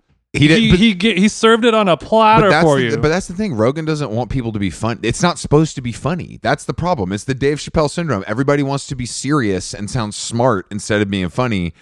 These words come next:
Speaker 1: because being funny just ain't enough.
Speaker 2: Yeah.
Speaker 1: It's like, it's, it's like he's, he's been funny for so long. He's like, "I'm, I,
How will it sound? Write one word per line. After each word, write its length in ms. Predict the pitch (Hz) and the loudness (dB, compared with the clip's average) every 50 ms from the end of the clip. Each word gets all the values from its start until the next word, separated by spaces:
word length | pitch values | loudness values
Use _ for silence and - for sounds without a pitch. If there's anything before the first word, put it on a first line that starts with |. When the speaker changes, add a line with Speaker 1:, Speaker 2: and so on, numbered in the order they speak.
| _ - - | _ -12 -6
Speaker 1:
because 220 | 104 98 127 120 | -2 0 0 0
being 220 | 104 117 127 120 104 | 0 -2 -2 -2 -2
funny 280 | - 131 135 131 120 | -2 -2 0 0 -2
just 140 | 104 98 - | -4 -4 -4
ain't 160 | 104 110 104 | -4 -2 -2
enough. 480 | 95 90 107 143 143 - - - - _ _ _ _ _ - | -2 0 -2 -2 -4 -6 -10 -16 -20 _ _ _ _ _ -2
Speaker 2:
Yeah. 160 | 135 131 131 | 0 4 4
Speaker 1:
It's 140 | 127 127 185 | 4 6 4
like, 180 | 180 165 139 | 4 2 0
it's, 160 | 143 151 - - - | -2 -4 -6 -6 -6
it's 220 | 131 135 - - | -6 -6 -6 -4
like 220 | 131 143 139 - - | -4 -2 -2 -2 -4
he's, 180 | - 135 117 - - - | -4 -6 -6 -6 -8 -8
he's 180 | 117 135 127 | -6 -6 -4
been 180 | 107 117 147 147 | -2 -2 -2 -2
funny 260 | - - 139 151 151 | -2 -4 -4 -4 -4
for 100 | 117 120 | -4 -6
so 200 | 107 - 131 117 | -4 -2 0 0
long. 240 | 110 123 127 123 110 | 0 0 0 0 -2
He's 100 | 104 92 | -2 -2
like, 80 | 98 98 | -2 -2
"I'm, 120 | 98 98 - | -2 -4 -6
I, 120 | 92 92 | -8 -8